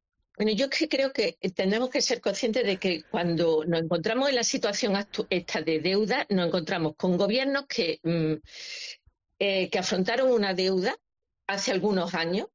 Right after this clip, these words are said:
muchos fueron gobiernos corruptos, ahora a lo mejor no lo son, habrá de todo, ¿eh? Hay gobiernos corruptos y gobiernos que no lo son, pero muchos la deuda la heredan, ¿eh? La,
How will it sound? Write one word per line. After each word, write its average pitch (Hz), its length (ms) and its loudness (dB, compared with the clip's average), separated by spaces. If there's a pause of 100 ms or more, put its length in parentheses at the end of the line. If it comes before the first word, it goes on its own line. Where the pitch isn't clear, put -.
(120)
muchos 214 500 0 (200)
fueron 180 300 0
gobiernos 175 400 2
corruptos, 185 540 -2
ahora 190 240 0
a - 20 0
lo 254 120 2
mejor 208 280 0
no 170 140 2
lo 139 140 0
son, - 320 -2 (180)
habrá 165 300 0
de 180 100 0
todo, 185 480 0
¿eh? 156 140 -4 (280)
Hay 190 120 0
gobiernos 170 340 2
corruptos 285 560 0
y 226 80 2
gobiernos 185 400 2
que 185 140 -2
no 170 80 2
lo 160 100 2
son, 175 180 0
pero 202 200 2
muchos 277 420 0 (300)
la 196 160 0
deuda 240 340 2
la 226 80 2
heredan, 175 580 -2
¿eh? 165 200 -4
La, 151 180 0